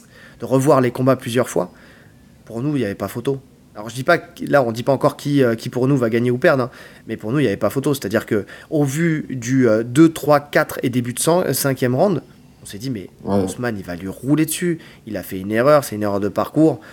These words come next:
Speaker 1: Euh, ça arrive, ça arrive, hein, de prendre un K O comme ça, ça peut arriver à n'importe qui, hein, comme, euh, comme une soumission, ça peut arriver. Mais, euh, mais là, pour le coup, à la relecture, c'est moins clair que ça.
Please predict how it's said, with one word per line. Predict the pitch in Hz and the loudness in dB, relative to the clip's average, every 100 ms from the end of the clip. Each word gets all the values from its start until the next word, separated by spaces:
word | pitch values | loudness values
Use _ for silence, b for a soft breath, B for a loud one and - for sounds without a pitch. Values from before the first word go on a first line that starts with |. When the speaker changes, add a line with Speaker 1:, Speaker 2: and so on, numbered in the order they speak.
| B B | B B
Speaker 1:
Euh, | 104 92 | -6 -6
ça | 87 92 | -4 -6
arrive, | 98 104 170 147 120 - | -4 0 0 -2 -6 -20
ça | - 85 | -20 -16
arrive, | 92 131 117 | -8 -6 -6
hein, | |
de | 104 101 | -6 -8
prendre | - 98 | -6 -8
un | 92 | -6
K | 92 | -2
O | 110 | -2
comme | 104 87 | -2 -4
ça, | 123 | -6
ça | 90 | -6
peut | - 117 | -2 0
arriver | 98 104 | 0 -2
à | 107 | -2
n'importe | 101 98 - 104 | -2 -6 -10 -10
qui, | - 151 | -6 -4
hein, | 127 135 | -4 -4
comme, | 107 | -4
euh, | 98 | -4
comme | 95 104 | -4 -6
une | 104 | -6
soumission, | - 104 - | -8 -8 -6
ça | 156 92 | -6 -6
peut | 107 127 | -2 0
arriver. | 104 110 156 B B B B B | 0 -2 -4 B B B B B
Mais, | 113 110 104 | -2 0 2
euh, | 98 90 - _ - | 0 -2 -10 _ -14
mais | 104 | -6
là, | 110 175 170 | -2 -2 -4
pour | 117 | -4
le | 101 | -4
coup, | 101 202 262 - _ - - - - - | -4 -6 -8 -18 _ -20 -20 -20 -20 -10
à | |
la | 117 | -6
relecture, | 110 160 139 - 165 220 - _ _ _ _ - _ | -4 -4 -6 -4 -4 -4 -6 _ _ _ _ -20 _
c'est | - 127 | -14 -8
moins | 135 165 | -2 -2
clair | 180 165 | 0 -2
que | - | -4
ça. | 131 | -8